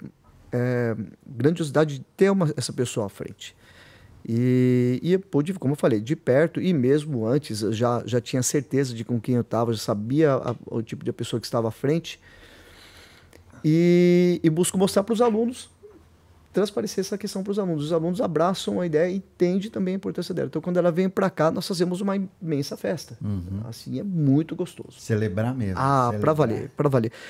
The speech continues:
Speaker 1: Pra valer. Vale a pena cada instante que ela tá aqui. É, principalmente por aquilo que ela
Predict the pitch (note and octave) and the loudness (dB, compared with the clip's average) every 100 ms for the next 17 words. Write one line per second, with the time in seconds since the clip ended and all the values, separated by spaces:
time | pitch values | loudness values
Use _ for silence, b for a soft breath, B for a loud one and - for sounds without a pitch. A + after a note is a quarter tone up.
0 | B B D3+ C#3+ C#3 D3 F#3+ F3 E3 F3 | B B 2 4 4 4 4 4 4 6
1 | E3 E3 E3 E3 - D3+ D3 D3 D3 B2+ | 6 4 4 2 2 0 2 0 0 -2
2 | - D#3+ D#3+ B B B B B B B | 0 -2 -2 B B B B B B B
3 | B - - C3 C3+ C3+ C3 D#3+ - E3+ | B -8 2 4 6 4 2 -2 0 2
4 | D#3 D#3+ - E3 D#3 - E3+ E3 - F3+ | 4 2 0 0 0 2 0 0 -2 0
5 | F3 F3 | 0 0